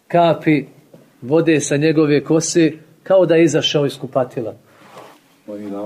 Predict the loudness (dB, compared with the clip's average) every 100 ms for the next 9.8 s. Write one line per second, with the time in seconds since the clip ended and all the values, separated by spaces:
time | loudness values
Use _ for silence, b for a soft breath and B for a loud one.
0 | -10 -10 -10 -10 -12 -16 -18 -18 -18 -18
1 | -20 -20 -20 -16 -14 -14 -14 -14 -14 -16
2 | -16 -16 -14 -14 -12 -12 -12 -12 -16 -16
3 | -14 -16 -20 _ _ _ _ -20 -18 -16
4 | -14 -14 -14 -16 -20 _ _ -14 -12 -12
5 | -14 -16 -16 -16 -16 -14 -12 -12 -14 -20
6 | -20 -18 -18 -20 _ _ -20 -18 -16 -18
7 | -20 _ _ _ b b b b -2 -2
8 | -2 -6 -4 -2 0 0 0 0 2 0
9 | 0 2 2 2 2 4 4 2